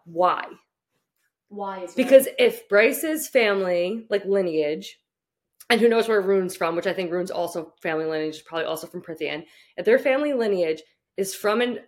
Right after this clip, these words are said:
Speaker 1: is from a realm that doesn't, like, that the drop doesn't exist in, then what makes them in Midgard have to do,
Speaker 2: This
Speaker 1: make,
Speaker 2: drop.
Speaker 1: make
Speaker 2: That
Speaker 1: the
Speaker 2: actually
Speaker 1: drop?
Speaker 2: was a really great question.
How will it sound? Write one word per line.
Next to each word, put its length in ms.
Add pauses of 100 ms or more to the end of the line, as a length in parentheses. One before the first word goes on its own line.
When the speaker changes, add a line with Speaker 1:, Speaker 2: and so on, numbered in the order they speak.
Speaker 1:
is 160
from 480 (380)
a 100
realm 680 (1500)
that 480
doesn't, 400
like, 140
that 140
the 80
drop 320
doesn't 260
exist 480
in, 300 (420)
then 280
what 420
makes 460
them 380
in 200
Midgard 380
have 500
to 100
do, 360
Speaker 2:
This 120
Speaker 1:
make, 180
Speaker 2:
drop. 280
Speaker 1:
make 120
Speaker 2:
That 60
Speaker 1:
the 60
Speaker 2:
actually 160
Speaker 1:
drop? 120
Speaker 2:
was 100
a 40
really 160
great 220
question. 520